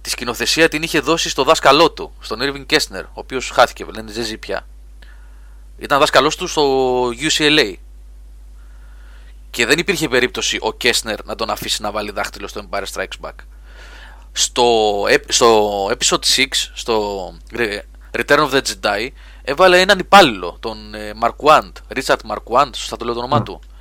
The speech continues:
Speaker 2: Marquand.
Speaker 1: Marquand,
Speaker 2: Marquand.
Speaker 1: ναι, δεν ξέρω
Speaker 2: Marquand.
Speaker 1: πώς να το προφέρω σωστά.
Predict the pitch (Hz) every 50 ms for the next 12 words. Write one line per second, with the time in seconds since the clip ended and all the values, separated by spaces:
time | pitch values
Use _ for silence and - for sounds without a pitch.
0 | - - - 135 - - 160 131 120 117 123 131 - - - - - - - -
1 | - 110 113 117 - 98 98 131 143 127 127 143 135 123 - - 110 117 131 151
2 | 151 117 98 - - - 117 113 120 120 127 139 135 113 - - 110 110 98 104
3 | 92 101 104 104 - - 107 107 110 110 - 110 - - 110 110 117 -